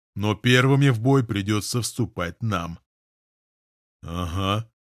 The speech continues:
Почему-то мне кажется, что звероподобные даже не явятся на эту войну, даже если нас всех перебьют.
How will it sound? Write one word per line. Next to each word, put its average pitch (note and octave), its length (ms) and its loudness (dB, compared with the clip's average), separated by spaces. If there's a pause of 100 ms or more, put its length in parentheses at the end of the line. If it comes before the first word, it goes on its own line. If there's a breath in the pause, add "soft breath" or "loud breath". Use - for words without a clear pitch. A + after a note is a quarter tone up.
(280)
Почему-то A2+ 340 -2
мне A#2+ 140 2
кажется, A#2+ 480 0
что A2+ 280 -2
звероподобные A2 840 -2
даже A2+ 320 0
не B2 100 2
явятся G#2+ 540 0
на F2+ 80 -6
эту F2 240 -6
войну, F2 400 -6 (320)
даже F#2+ 360 -2
если G2 300 -2
нас F#2+ 320 -4
всех - 380 -6
перебьют. A2 580 -6